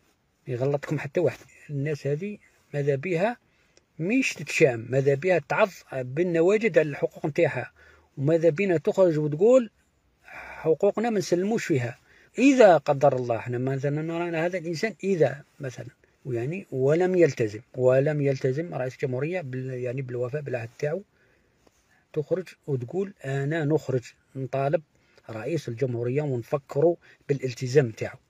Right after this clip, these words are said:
هذه هي، وراه هو اللي ذكرها، هو قال لك: "أخويا"، قال لك: "أنا حاسبني". وش معنى حاسبني؟ يعني، يعني، ذكرني، ذكرني بال-، ال-، ال-، ال-، بهذا الالتزام هذا، باللي باش التزام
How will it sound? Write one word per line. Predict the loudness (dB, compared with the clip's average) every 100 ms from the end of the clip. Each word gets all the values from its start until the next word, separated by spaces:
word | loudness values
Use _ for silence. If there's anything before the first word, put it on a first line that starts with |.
| _
هذه | -8 -4 0
هي، |
وراه | 2 4 4
هو | 2 2 2
اللي | 2
ذكرها، | 0 -2 -4 -4
هو | 0 2
قال | 2 0
لك: | 0 -4
"أخويا"، | -4 -2 -2 -4 _ -20 -20 _ -2
قال | -2 -2
لك: | -6 -8 -6
"أنا | -2 0 0
حاسبني". | 0 0 0 -4 -4 -8 -14
وش | -8
معنى | -4 -4
حاسبني؟ | -2 -4 -4 -4 0
يعني، | 0 0 -4 -6 -18 -20 _ _ -6
يعني، | -2 0 -2 -4 -14 -16 -10 -2
ذكرني، | 0 0 2 2 4 0
ذكرني | 0 -4 0 0 2 0
بال-، | 2 0
ال-، | 0
ال-، | 0 -4 -8
ال-، | -12 -14 -20 _ _ 0
بهذا | 4 6 6
الالتزام | 4 -2 -2 2 2
هذا، | 0 -14 _ _
باللي | -10 -8 0
باش | 0 0 -6
التزام | -10 -8 4 4 4